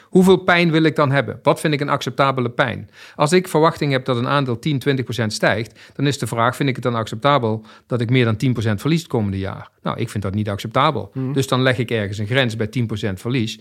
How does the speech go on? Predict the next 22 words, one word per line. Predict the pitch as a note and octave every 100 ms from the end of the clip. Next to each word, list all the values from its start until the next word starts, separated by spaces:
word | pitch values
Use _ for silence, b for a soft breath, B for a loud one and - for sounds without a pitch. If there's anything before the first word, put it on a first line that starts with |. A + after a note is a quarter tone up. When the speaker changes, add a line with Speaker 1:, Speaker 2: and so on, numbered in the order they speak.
| -
Speaker 2:
Ja. | A#2+ G2
Speaker 1:
en | C3
dan | A2 G#2+
dek | A#2+
ik | A2
mijn | G#2 B2+
risico | D#3 D3 C3+
af. | A2 - _ _ _ _
Dus | C#3 C3+
als | A#2+
ik |
meer | B2+ C#3
dan | A2+
tien | B2+ A2+
procent | A2 G2+
verlies, | B2 C3
ben | A#2+ G#2
ik | G2+
beschermd. | - D#3+ C#3 F#2 - -
Dat | B2+
kan | E3+ F3
namelijk. | C3+ G#2 G2 A2